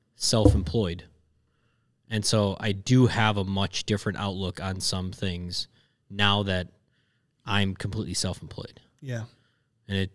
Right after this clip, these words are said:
Speaker 1: it has definitely changed me as a, from my view of athletic training and how, as athletic trainers, we should be paid and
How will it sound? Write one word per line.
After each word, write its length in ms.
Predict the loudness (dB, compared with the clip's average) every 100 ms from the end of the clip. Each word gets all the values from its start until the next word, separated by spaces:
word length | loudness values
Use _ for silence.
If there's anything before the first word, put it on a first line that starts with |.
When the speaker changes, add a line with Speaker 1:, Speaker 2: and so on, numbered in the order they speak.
| -6
Speaker 1:
it 140 | -6
has 480 | -4 0 2 2 -4 _ _ _
definitely 480 | 2 2 2 -4 -2
changed 420 | -4 -2 -4 -6
me 260 | -8 -10 -14 _
as 220 | -6 -4
a, 200 | -4 -6 -8
from 320 | -6 -4 -2
my 320 | -2 -2 -4 -8 _ _ _ _ _ _ _
view 560 | -8 2 6 8 8 4
of 420 | 2 -2 -8 -18 _ _ -6
athletic 340 | -4 -2 -2
training 400 | -2 0 0 0
and 100 | -4
how, 520 | -4 -2 -2 -2 -6 -10 _ _ _ _ -8
as 180 | -4 0
athletic 320 | 0 -2 -2
trainers, 360 | -2 -2 -2
we 120 | -4 -6
should 140 | -4
be 100 | -6
paid 400 | -4 -2 -2 -4
and 160 | -8